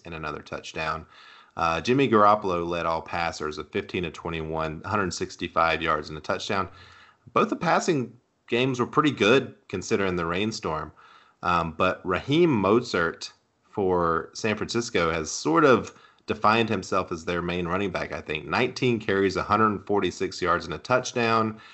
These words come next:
Mark Andrews led all receivers, three yards, fifty, I'm sorry, three receptions, fifty yards and a touchdown. Baltimore moves to ten and two. San Francisco falls to ten and two. The N F C,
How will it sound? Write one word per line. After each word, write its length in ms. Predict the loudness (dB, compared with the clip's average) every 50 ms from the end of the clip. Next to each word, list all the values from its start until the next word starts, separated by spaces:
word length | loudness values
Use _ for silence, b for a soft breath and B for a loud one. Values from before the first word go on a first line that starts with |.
| B B B B B B
Mark 280 | 2 4 4 4 2 0 -4 -6
Andrews 560 | -4 -2 -2 -2 -2 -2 -2 -2 -2 -2 -2
led 160 | -2 0 0
all 140 | 2 0 0
receivers, 640 | 0 -2 -4 -4 -2 0 0 2 2 0 0 -2 -4
three 260 | -4 -2 0 2 4
yards, 300 | 4 4 4 4 2 -2
fifty, 640 | -6 -8 -8 -8 -6 -4 -4 -2 -2 -2 -4 -6 -10
I'm 120 | -12 -12 -6
sorry, 220 | -4 -4 -4 -2
three 160 | 0 0 2
receptions, 520 | 2 2 2 2 0 -2 0 -2 -6 -8 -6
fifty 280 | -4 -6 -4 -4 -2
yards 280 | -2 0 0 0 0 -2
and 80 | -4 -8
a 60 | -8
touchdown. 720 | -6 -6 -6 -6 -6 -6 -4 -2 -2 0 0 -2 -2 -4 b b b b b b b b b b _
Baltimore 440 | 2 2 2 2 2 2 4 4 4
moves 280 | 4 4 4 2 0 -2
to 100 | -6 -8
ten 300 | -8 -8 -4 -2 -2 0
and 180 | -2 -2 -4 -6
two. 580 | -4 -2 0 2 2 2 2 2 0 -2 -4 -10 _ _
San 240 | -6 -2 0 0 0
Francisco 420 | 0 -4 -4 -6 -2 0 0 0
falls 720 | 0 -4 -4 0 2 4 6 6 6 6 4 2 0 -4 -10
to 100 | -10 -12
ten 260 | -12 -10 -10 -8 -8
and 160 | -8 -10 -10 -10
two. 400 | -8 -6 -6 -4 -4 -6 -8 -10 b b b b b b b b b _ -20
The 140 | -14 -6 -2
N 120 | -2 0
F 80 | 0 -2
C, 540 | 2 4 4 6 6 4 2 0 -2 -4